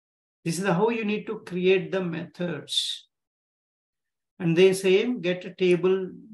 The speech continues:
cell data, I'm giving here hard coding. So, but not hard coding, the parameter values I am passing here. Parameter values I am passing here.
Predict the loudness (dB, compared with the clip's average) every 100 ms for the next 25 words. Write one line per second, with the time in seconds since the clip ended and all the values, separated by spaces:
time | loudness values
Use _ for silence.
0 | -16 -10 -8 -6 -8 -8 -8 -6 -2 0
1 | 0 -2 -6 -6 -6 -6 -8 -8 -10 -10
2 | -12 -18 _ _ _ _ _ _ -12 -4
3 | -4 -4 -8 -8 -8 -2 0 4 4 4
4 | 2 0 2 0 -2 -4 -4 -4 -8 -14
5 | -8 -4 -2 -2 -4 -6 -2 0 2 2
6 | 0 -2 -4 -6 -10 -14 -14 -12 -12 -12
7 | -16 -16 _ _ _ _ _ _ _ _
8 | _ _ _ _ _ _ _ -10 -6 -6
9 | -6 -8 -6 -6 -4 -6 -6 -8 -8 -12
10 | -16 -16 -18 -20 -20